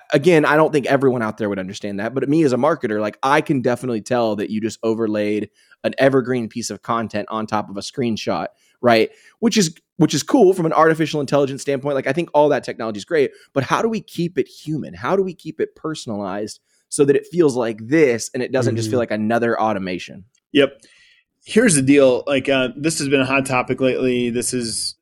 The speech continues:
Speaker 3: there's a lot about A I here that we're gonna meld this artificial intelligence.
Speaker 2: Mm-hmm.
Speaker 3: There's an app out there. My buddy, he's a, a Brit. He's hilarious. He sends this stuff to me all the time where it's like,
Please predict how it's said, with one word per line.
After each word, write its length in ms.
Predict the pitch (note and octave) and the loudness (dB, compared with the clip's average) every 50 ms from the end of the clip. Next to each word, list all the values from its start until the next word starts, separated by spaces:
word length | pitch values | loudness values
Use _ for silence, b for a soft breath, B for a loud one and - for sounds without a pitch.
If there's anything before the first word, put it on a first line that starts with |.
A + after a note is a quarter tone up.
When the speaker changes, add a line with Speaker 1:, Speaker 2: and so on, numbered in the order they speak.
| _ _ - | _ _ -6
Speaker 3:
there's 200 | C#3 C3+ C3 A#2+ B2+ | -2 -2 0 0 2
a 40 | |
lot 360 | B2+ B2+ C3 B2+ B2+ B2+ B2 B2+ | 2 2 2 2 2 0 0 0
about 400 | B2 B2+ A#2+ A#2 A#2 A#2 A2 - - | 0 0 0 0 0 -2 -2 -2 0
A 180 | C#3+ C3 B2 A#2 | 2 2 4 4
I 240 | A2 A2 A2 A#2 A#2 | 2 0 0 -2 -2
here 400 | G#2 A2+ A#2+ A#2 A2+ A2 A2+ A2+ A2+ | -2 -2 -2 0 0 0 -2 0 0
that 300 | A2+ A2 G#2+ G#2+ G#2 - | 0 0 2 0 -2 -2
we're 80 | C3 B2+ | -2 -2
gonna 180 | B2 B2 A#2+ A#2 | -2 -2 -2 -2
meld 440 | A#2+ B2 B2 B2 B2 A#2+ B2 A#2+ A#2+ | -2 -2 0 0 0 0 -2 -2 -2
this 300 | B2 A#2+ - - - - _ _ _ | -2 -2 -4 -6 -8 -12 _ _ _
artificial 420 | D3 C3 B2+ - B2 A2+ - A#2+ A#2 | -2 -2 0 0 -4 -6 -4 -6 -8
intelligence. 580 | G#2+ - A2+ A2+ A#2 A2+ A2 A#2 A#2 A2 G#2 | -6 -4 -4 -4 -4 -4 -4 -6 -6 -6 -8
Speaker 2:
Mm-hmm. 200 | F#2+ G#2 G#2 G2+ G2 | -8 -10 -12 -6 -2
Speaker 3:
There's 200 | - C#4 C#4 C4+ | 0 2 2 2
an 100 | - - - | 0 0 0
app 280 | C#3 C#3 D#3+ E3 - | -2 -2 -2 -2 -2
out 220 | C#3+ B2+ B2 A#2 - | -2 -2 -2 0 0
there. 200 | B2+ B2 A#2+ A#2+ | 0 2 2 2
My 160 | B2 C3 C3+ | 2 2 2
buddy, 460 | C3 B2 A#2+ A#2 A#2 A#2 A#2 A2+ A2+ | 2 2 0 0 0 0 -2 -2 -2
he's 260 | A#2 B2 B2+ A#2 A2 | -2 0 -2 0 0
a, 140 | A#2 A2+ G#2+ - - | -2 -2 -2 -4 -6
a 100 | - B2 | -8 -8
Brit. 380 | A2 G2+ A#2+ A#2 A#2 A2+ - - | -6 -2 0 0 2 0 0 -2
He's 240 | G#2+ A#2+ A#2 G#2 - | -4 -4 -4 -4 -4
hilarious. 520 | A2 G#2+ G#2+ A2+ A#2 A2+ A2+ A2 G#2+ - | -4 -4 -2 -2 -2 0 -2 -2 -4 -4
He 120 | - B2+ | -4 -4
sends 360 | B2+ - - A#2+ A#2+ A#2 - A#2 | -4 -2 -4 -4 -4 -4 -6 -6
this 120 | A#2 G#2+ | -6 -6
stuff 260 | - - B2 A2+ - - | -4 -4 -4 -4 -4 -6
to 80 | A#2+ | -6
me 100 | A#2+ A#2 | -6 -4
all 140 | A2+ A2 G#2+ | -4 -6 -6
the 60 | - | -6
time 220 | - B2 B2 A#2+ A#2 | -4 -4 -2 -2 -2
where 180 | A#2 A2+ A2+ A2+ | -2 -2 -2 -4
it's 180 | A2 - - | -4 -4 -4
like, 200 | B2 A#2+ A2+ - | -2 -2 -2 -4